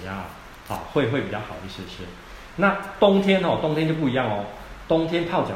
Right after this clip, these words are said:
要泡热水，因为很，对很多人来讲的话哦，冬天很，因为我们属，位处海岛型气候，我们台湾人哦，在天气突然变冷的时候，其实我们的末梢的这些小血管更容易收缩，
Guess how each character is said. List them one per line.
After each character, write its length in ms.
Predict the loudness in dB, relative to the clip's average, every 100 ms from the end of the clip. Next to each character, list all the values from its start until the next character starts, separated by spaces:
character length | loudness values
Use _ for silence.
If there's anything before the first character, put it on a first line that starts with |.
| -4
要 80 | -6
泡 220 | -4 -2
热 160 | -2 -4
水， 180 | -6 -12 -14 -16 -16 -6 0
因 80 |
为 60 | 2
很， 140 | 2 4
对 140 | 4
很 140 | 4
多 100 | 2
人 160 | 2 0
来 120 | 0
讲 80 | -2 -4
的 60 | -4
话 60 | -4
哦， 120 | -4 -6 -12 -16 -16 -16 -6 2
冬 220 | 4 4
天 240 | 2 2 -2 -6 -8
很， 80 | -4
因 100 | 0
为 60 | 2
我 60 | 2
们 120 | 0
属， 140 | -4 -8 -10 -8 0
位 120 | 2
处 140 | 2 -4
海 80 | -2
岛 80 | -2 -4 -8
型 80 | -10
气 240 | -8 -6 -2
候， 160 | -4 -6 -14 -16 -18 -18 -18 -18 -16 -6
我 60 | -2
们 120 | 2
台 180 | 4 4
湾 120 | 4
人 220 | 2 0
哦， 180 | -2 -4 -8 -16 -6 0
在 100 | 2
天 240 | 2 2
气 100 | 2
突 60 | 2
然 160 | 0 2
变 180 | 0 0
冷 160 | -4
的 60 | -6
时 140 | -4
候， 140 | -2 -4 -10 -16 -12
其 140 | 2 4
实 40 |
我 80 | 4
们 140 | 2
的 60 | 0
末 180 | 2 2
梢 160 | 2
的 140 | 0 2
这 60 |
些 60 | 0
小 180 | 0 -4 -4
血 100 | -6
管 120 | -6 -10 -14 -2
更 140 | 2
容 140 | 2 0
易 40 |
收 160 | -2 -2
缩， 200 | -2